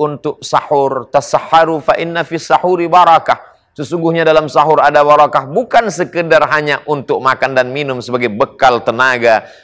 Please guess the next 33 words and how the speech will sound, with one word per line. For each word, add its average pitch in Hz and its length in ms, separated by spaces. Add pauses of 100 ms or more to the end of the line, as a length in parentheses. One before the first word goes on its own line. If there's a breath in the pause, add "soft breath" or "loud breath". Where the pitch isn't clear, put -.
menjelang 120 480
siang 104 320
Ramadan, 135 480 (400 soft breath)
tapi 110 160
lebih 117 320
daripada 104 400
itu 101 240
adalah 95 320
membiasakan 123 1120
bangun 95 400
subuh. 110 480
Alah, 110 240
bisa 92 400
karena 80 240
biasa. 69 560 (480 soft breath)
Kita 110 320
juga 107 240
diajarkan 107 800 (320)
malam 107 640
bertarawih, 110 800 (400)
setelah 110 480
itu 107 240
witir, 120 480
setelah 110 320
witir 117 400
tadarus. 160 640 (400)
Apa 185 240
sebenarnya 156 480
hikmah 147 320
di 143 80
balik 135 320
itu 131 80
semua? 123 320